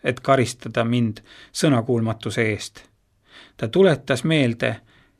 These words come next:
et oli mind korduvalt keelanud, kuid mina ei kuulanud sõna. Ema andis mulle paar sähvakat kintsudele ja ütles: „Ma ei või minna magama enne,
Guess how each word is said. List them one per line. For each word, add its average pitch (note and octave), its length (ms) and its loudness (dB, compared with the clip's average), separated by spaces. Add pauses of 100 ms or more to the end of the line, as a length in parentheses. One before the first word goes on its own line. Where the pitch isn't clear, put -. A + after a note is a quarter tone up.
(120)
et B2+ 320 -4
oli D#3 220 4
mind B2+ 260 2
korduvalt E3+ 600 4
keelanud, G#2+ 580 2 (520)
kuid A#2 220 0
mina C3 260 2
ei A2+ 80 -2
kuulanud A2 560 0
sõna. G#2+ 280 0 (1120)
Ema C3 260 2
andis C3+ 300 0
mulle B2+ 180 0
paar C3+ 340 4
sähvakat - 680 -2
kintsudele B2 580 -2
ja C3 120 4
ütles: B2+ 420 -6 (800)
„Ma B2+ 200 2
ei B2 120 4
või D#3 340 2
minna C#3+ 440 2
magama B2 480 0
enne, C3+ 480 2